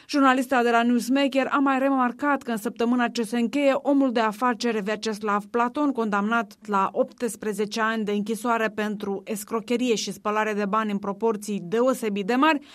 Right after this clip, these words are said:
a avertizat Banca Transilvania și Banca Europeană pentru Reconstrucții și Dezvoltare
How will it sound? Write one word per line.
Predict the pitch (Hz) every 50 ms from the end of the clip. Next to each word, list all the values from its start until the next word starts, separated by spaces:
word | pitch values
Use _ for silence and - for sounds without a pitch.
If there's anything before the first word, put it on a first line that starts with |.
| - - - - -
a | - 330 330
avertizat | 294 285 302 285 285 277 254 226 277 285 285 277
Banca | 214 190 190 233 254 294 311 285 285 262
Transilvania | 262 247 233 226 - 240 226 190 208 226 240 233 220 208 202
și | 202 - 208
Banca | 190 175 170 220 233 247 240 240
Europeană | 226 220 220 208 208 233 233 240 240 233
pentru | 208 214 208 208 202 196 196 196 - -
Reconstrucții | 202 233 254 - 247 233 214 - 240 226 202 208 - 226
și | 196 - 220
Dezvoltare | 196 226 220 208 233 254 262 254 285 277 262 240